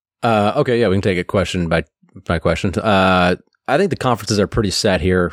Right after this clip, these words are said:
maybe for a little while. Um, you know, all of them seem to be doing well. The Power Fives, they all seem to be doing quite well. Um, that massive shift that we just had, well, I guess it's not just, uh, it's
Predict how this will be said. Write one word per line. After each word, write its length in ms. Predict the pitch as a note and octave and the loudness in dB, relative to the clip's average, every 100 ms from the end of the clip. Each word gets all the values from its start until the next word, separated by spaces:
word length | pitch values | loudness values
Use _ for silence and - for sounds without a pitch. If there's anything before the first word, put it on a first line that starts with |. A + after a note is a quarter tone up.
| - G2 | -8 -4
maybe 220 | F#2+ F2+ | -2 0
for 120 | G2+ | 0
a 60 | F#2+ | 2
little 220 | F#2 F2+ | 2 2
while. 440 | F2+ F2+ F2 - - | 2 2 0 -4 -4
Um, 500 | F2+ F2+ F2 E2+ E2 _ | -2 0 0 -2 -8 _
you 220 | B2+ A#2+ | -6 -2
know, 100 | G#2+ | 0
all 120 | G2+ A2 | 2 2
of 40 | |
them 180 | A2+ G2+ | 0 0
seem 220 | A#2 G#2+ | 0 0
to 60 | G2+ | 0
be 80 | F#2+ | 0
doing 220 | G2 F#2+ | 0 2
well. 180 | F#2+ F#2+ | 0 0
The 80 | |
Power 260 | F#2 F#2+ F#2 | 0 0 2
Fives, 520 | G2+ F#2 F#2+ F2+ - | 2 2 0 0 -2
they 100 | G2 | 0
all 140 | F#2 F2+ | 0 0
seem 180 | G#2 | -2
to 60 | F2+ | 0
be 80 | F2+ | 0
doing 200 | F#2+ F2+ | -2 -2
quite 220 | F#2+ F2+ | -2 -2
well. 380 | F#2+ F#2 F2+ - _ _ _ _ | 0 2 0 -4 _ _ _ _
Um, 540 | F2+ E2+ D#2+ D#2+ D#2 - _ - | -2 0 0 -4 -8 -14 _ -4
that 180 | A2 G2+ | -2 0
massive 380 | G#2+ G#2+ F#2+ | 0 0 -2
shift 420 | - A#2+ G2+ - - | -2 0 -2 -2 -4
that 80 | |
we 80 | F#2 | -2
just 220 | E2+ F2+ | -2 -2
had, 340 | F#2+ F2 E2+ D#2 _ | 0 0 0 -4 _
well, 140 | - D#2+ | -4 -2
I 80 | D#2 | -2
guess 140 | D#2 | -4
it's 120 | - | -2
not 140 | E2 D2+ | -2 0
just, 440 | E2 D#2+ D#2 - | 0 0 0 0
uh, 140 | D2+ C2+ | -2 -4
it's 180 | - | -16